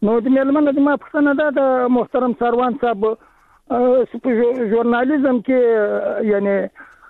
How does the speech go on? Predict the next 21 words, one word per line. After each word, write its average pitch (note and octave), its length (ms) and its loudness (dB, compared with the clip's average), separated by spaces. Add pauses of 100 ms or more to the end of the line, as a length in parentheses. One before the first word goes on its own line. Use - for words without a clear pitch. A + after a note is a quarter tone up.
(140)
آه، A3+ 540 0 (600)
که A3+ 100 0
څوک، C4+ 420 -2
آه، A#3+ 440 -2
خدای A#3+ 240 0
دې A3 60 -6
ونه C4 260 2
کړي، B3 140 -8
یو A3 1000 0 (100)
خبر G3+ 280 -4
نه C#4 120 0 (100)
وایي G#3+ 320 0
یا G3 160 0
مثلاً G3 600 -2 (500)
یو G#3 200 2
راپور C#4 400 0
لولي، B3 500 2
په B3+ 140 -2
دې C#4+ 240 0
کې C4+ 200 -2
څومره D4+ 300 0